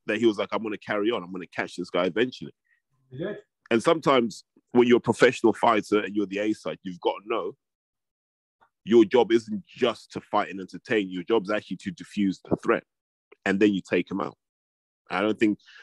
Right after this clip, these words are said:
Speaker 1: I don't think he had the discipline to do that. And,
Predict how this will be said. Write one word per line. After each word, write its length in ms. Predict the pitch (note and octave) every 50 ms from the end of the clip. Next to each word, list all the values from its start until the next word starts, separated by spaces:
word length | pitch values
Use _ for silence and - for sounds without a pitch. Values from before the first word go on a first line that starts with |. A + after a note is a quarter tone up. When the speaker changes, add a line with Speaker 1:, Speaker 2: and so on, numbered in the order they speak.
| -
Speaker 1:
I 60 | - A2+
don't 100 | A#2+ A#2
think 120 | C3+ A2+
he 40 | A#2 B2
had 120 | A2+ G2
the 60 | F#2+
discipline 440 | F2+ - A#2 - - G2+ - A2 G#2
to 100 | _ _ _
do 180 | - A#2 A#2+ A#2
that. 180 | B2 C3 B2+ - _ _ _ _ _ _ _ _ _ _ _ _ _ _ _ _ _ _ _ _ _ _ _ _ - G2+
And, 340 | G2+ G#2 G2+ G2 G2 G2